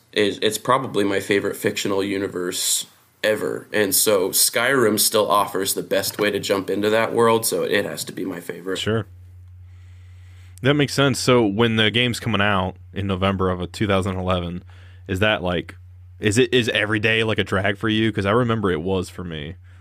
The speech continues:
Speaker 2: trying to get to that point. I mean, Brian too, all of us, it was pretty crazy.
Speaker 1: Yeah, yeah, it was, I, like, I, I couldn't wait. Like, I, it was, it was that Morrowind moment,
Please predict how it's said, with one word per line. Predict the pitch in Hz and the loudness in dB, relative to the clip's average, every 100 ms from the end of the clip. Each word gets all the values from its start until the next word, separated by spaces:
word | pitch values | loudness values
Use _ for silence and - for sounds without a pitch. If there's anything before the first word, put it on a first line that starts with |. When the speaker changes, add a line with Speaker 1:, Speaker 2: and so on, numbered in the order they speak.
| - - - | -20 -20 -20
Speaker 2:
trying | - | -16
to | - | -12
get | - | -12
to | - | -12
that | - - | -12 -12
point. | - 64 - | -12 -12 -8
I | 98 | -2
mean, | 104 | 0
Brian | 98 139 104 | 2 2 2
too, | - 107 | 0 2
all | 110 123 | 4 2
of | 101 | 2
us, | 92 - - - - | 0 -4 -10 -16 -12
it | 92 | -10
was | - - - - - | -10 -14 -18 -20 -14
pretty | - - | -12 -10
crazy. | - - - - - - - - - | -12 -12 -16 -20 -20 -20 -20 -20 -8
Speaker 1:
Yeah, | 101 104 101 92 87 - | 0 4 4 2 -2 -6
yeah, | 95 98 95 | -2 0 2
it | 95 104 | 2 2
was, | 104 92 - - - - | 2 0 -2 -2 -6 -2
I, | 104 | 0
like, | 107 87 87 - | 0 -4 -8 -6
I, | 101 87 | -6 -4
I | - 95 | -8 -6
couldn't | 110 90 92 | -6 -8 -8
wait. | 95 98 101 98 | -4 -4 -4 -4
Like, | 104 104 95 | -2 0 0
I, | 80 - | -2 -2
it | 120 | 2
was, | 123 120 - | 2 2 2
it | 123 | 2
was | 117 101 - - | 2 2 -2 -6
that | 110 117 123 123 - | -2 0 0 -2 -4
Morrowind | 110 110 110 123 123 117 104 104 | -4 2 4 6 4 4 2 0
moment, | 101 98 98 95 90 | 0 0 0 -2 -4